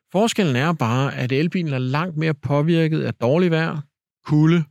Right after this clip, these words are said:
dit forbrug af strøm til, øh, klimaanlæg, sædevarme, ratvarme, massage i sæderne, øh, ja,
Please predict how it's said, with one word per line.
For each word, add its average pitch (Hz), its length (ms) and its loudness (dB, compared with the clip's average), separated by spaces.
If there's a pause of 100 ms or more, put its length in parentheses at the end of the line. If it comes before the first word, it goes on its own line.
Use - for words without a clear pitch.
(380)
dit 127 120 -6
forbrug 139 380 0
af 143 60 -2
strøm 151 320 -2
til, 143 300 0
øh, 110 520 0
klimaanlæg, 151 680 0
sædevarme, 147 540 0
ratvarme, 143 540 0
massage 147 480 -2
i - 20 -4
sæderne, 156 500 0
øh, 127 320 0 (520)
ja, 110 180 -8